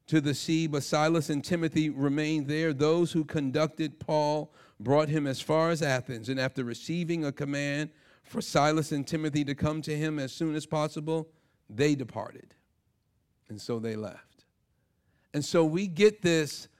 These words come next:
"Wow, that was pretty, you know, quick. It didn't seem like it was that great of a send-off." Look, you do ministry in the way that God allows.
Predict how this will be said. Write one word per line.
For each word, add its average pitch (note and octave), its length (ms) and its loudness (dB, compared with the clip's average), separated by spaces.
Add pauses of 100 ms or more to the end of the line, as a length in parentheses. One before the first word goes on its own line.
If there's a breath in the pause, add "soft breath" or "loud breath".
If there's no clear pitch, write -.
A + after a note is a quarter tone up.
(140)
"Wow, D#3 300 2
that E3+ 140 0
was E3+ 160 -2
pretty, E3 500 0 (400 soft breath)
you C3+ 80 -6
know, B2 200 -2 (100)
quick. F3+ 380 6
It C#3 80 -2
didn't D#3 160 -2
seem F3+ 180 -2
like D#3+ 160 0
it E3+ 40 6
was D#3+ 180 0
that E3 200 2 (260 soft breath)
great E3+ 200 2
of E3 100 2
a D#3+ 80 2
send-off." E3+ 480 -2
Look, F3+ 300 2
you G3+ 260 0
do A#3+ 240 -2
ministry F3+ 640 -4
in D3 120 -4
the D3 80 -4
way E3 260 -2
that D#3 140 -2
God D3+ 320 -2
allows. C#3+ 580 -4